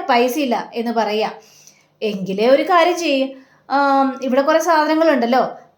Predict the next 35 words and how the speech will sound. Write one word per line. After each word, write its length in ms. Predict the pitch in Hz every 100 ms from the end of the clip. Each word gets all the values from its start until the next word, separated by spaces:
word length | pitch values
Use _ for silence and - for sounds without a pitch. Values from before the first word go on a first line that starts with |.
| 208
വാഷിംഗ് 360 | 208 208 214
മെഷീനോ 460 | 208 208 202 233 226
ഫ്രിഡ്ജോ 640 | 208 196 170 175 233 226
എ 260 | 214 208 202
സിയോ 320 | 208 226 226
അങ്ങനെ 340 | 220 220 240
കുറേ 200 | 254 269
സാധനങ്ങൾ 460 | 269 294 269 269 302
തന്നാ 220 | 277 285
മതി." 240 | 311 311 240
ഇത് 300 | 175 - 226
പറഞ്ഞിട്ട് 300 | 240 247 254
ഇപ്പൊ, 160 | 254
"എടാ, 640 | 247 233 202 202 294 277 - - - _ _
നീ 220 | 214 302 330
പറഞ്ഞ 220 | 294 254
സാധനത്തിൻ്റെ 440 | 285 302 233 262 285
വില 200 | 220 220
എത്രയാണെന്നറിയാമോ? 760 | 233 269 294 269 190 160 160 - _ _
രണ്ട് 320 | 240 247 262
ലക്ഷം 360 | 294 311 311 349
രൂപ 200 | 247 262
വരും. 220 | 269 185 - - _
ഈ 140 | 277 339
രണ്ട് 340 | 277 262 294
ലക്ഷം 260 | 311 330 320
രൂപയുടെ 240 | 269 262
സാധനം 360 | 285 247 233 262
നിനക്ക് 200 | 247 269
ഞാൻ 180 | 294
വെറുതെ 300 | 240 226 233
തരാനോ? 440 | 294 240 208 185 175 - _ _
ദാ, 160 | 285 311
നടക്കില്ലടാ. 760 | 294 285 302 311 370 233 208 180 - _ _
നീയേ 420 | 247 254 320 240